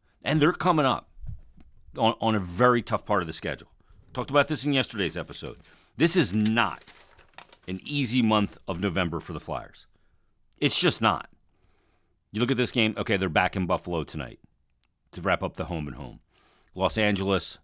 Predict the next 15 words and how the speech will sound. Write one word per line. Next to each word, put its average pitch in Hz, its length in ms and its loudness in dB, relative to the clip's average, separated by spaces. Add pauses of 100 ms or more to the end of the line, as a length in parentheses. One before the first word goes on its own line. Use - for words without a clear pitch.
the 82 100 -10
Kings, 87 500 -2 (240)
on 90 160 -4
Saturday 90 380 0
at 76 80 -8
Wells 80 200 -6
Fargo 73 280 -6
Center. 60 200 -16 (300)
Then 104 100 -2
they're 127 100 2
gonna 123 100 0
fly 117 180 0
out 101 140 2
Sunday 95 300 -2
for 80 300 -8